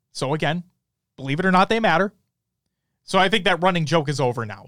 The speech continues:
Like, we, we have clear definition that they do matter in some circumstances, okay?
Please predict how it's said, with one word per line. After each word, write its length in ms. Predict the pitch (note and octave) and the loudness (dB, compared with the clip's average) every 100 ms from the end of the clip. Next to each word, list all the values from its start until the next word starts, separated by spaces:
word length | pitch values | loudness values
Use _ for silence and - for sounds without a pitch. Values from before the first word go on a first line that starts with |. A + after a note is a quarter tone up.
| - | -8
Like, 220 | D3 C3 | -8 -6
we, 200 | D3+ F3+ | -8 -8
we 180 | D#3 D#3+ | -6 -4
have 260 | D3 F3+ E3 | 0 0 -2
clear 300 | - F#3+ F#3 | -4 -4 0
definition 640 | F3+ F3 E3+ D#3+ - D3 | 0 0 -2 -2 -4 -4
that 180 | C#3+ C#3 | -4 -2
they 120 | C#3 | -4
do 200 | C3+ D3+ | -2 -2
matter 340 | C#3 C3+ C3 | -2 -2 -4
in 120 | B2+ B2+ | -8 -6
some 180 | C#3 | -8
circumstances, 760 | B2+ G#2 C3+ A#2+ A#2+ A2+ - - _ _ - | -6 -10 -12 -14 -14 -16 -16 -18 _ _ -12
okay? 220 | A#2+ | -12